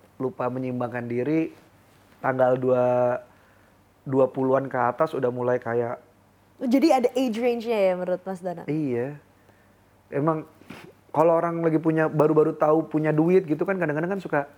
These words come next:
Speaker 1: "Wah, bisa jajan," gitu.
Speaker 2: Mm-mm.
Speaker 1: Aku pernah ada di posisi itu.
Speaker 2: Hmm.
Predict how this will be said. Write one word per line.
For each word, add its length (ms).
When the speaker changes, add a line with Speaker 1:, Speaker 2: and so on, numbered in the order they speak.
Speaker 1:
"Wah, 600
bisa 260
jajan," 540
gitu. 240
Speaker 2:
Mm-mm. 400
Speaker 1:
Aku 220
pernah 220
ada 100
di 100
posisi 400
itu. 360
Speaker 2:
Hmm. 460